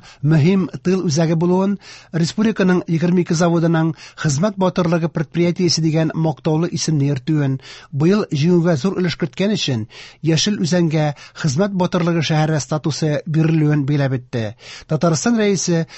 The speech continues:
залда утырган махсус хәрби операциядә катнашучыларга ватанпәрвәрлекләре өчен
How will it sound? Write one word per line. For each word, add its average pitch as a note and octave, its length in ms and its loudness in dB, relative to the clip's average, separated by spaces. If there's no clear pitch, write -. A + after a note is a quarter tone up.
залда D#3 460 0
утырган E3 520 0
махсус D3+ 520 -4
хәрби E3+ 240 0
операциядә D#3+ 560 0
катнашучыларга C#3+ 880 -4
ватанпәрвәрлекләре D#3+ 1200 0
өчен E3 320 0